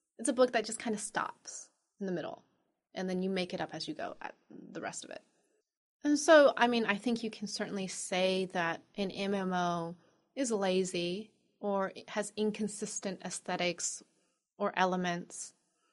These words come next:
But I think just, like, looking at endings and whether endings make games difficult to analyze, I'm not really sure that's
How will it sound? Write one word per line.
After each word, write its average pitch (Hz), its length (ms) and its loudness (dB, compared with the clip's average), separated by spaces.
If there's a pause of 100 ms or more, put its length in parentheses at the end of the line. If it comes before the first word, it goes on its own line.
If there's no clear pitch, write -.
(400)
But 285 140 4
I 226 120 6
think 220 220 0
just, - 460 -2
like, 185 180 -4
looking 190 380 -4
at 170 140 -6
endings 233 600 0
and 190 180 0
whether 185 340 0
endings 185 640 -4
make 180 320 -4
games 175 300 -4
difficult 180 360 -10
to - 80 -12
analyze, 247 460 -2
I'm 196 120 0
not 180 180 0
really 151 200 -6
sure 170 280 -8
that's - 460 -10